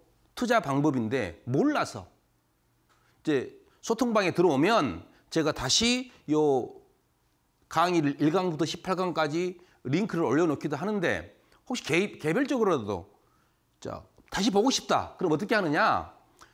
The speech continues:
유튜브 들어가서 이데일리 티비를 치십시오. 그다음에 박명균을 치면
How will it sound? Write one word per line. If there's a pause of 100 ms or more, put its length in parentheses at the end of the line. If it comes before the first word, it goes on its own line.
(180)
유튜브
들어가서
이데일리
티비를
치십시오. (2000)
그다음에
박명균을
치면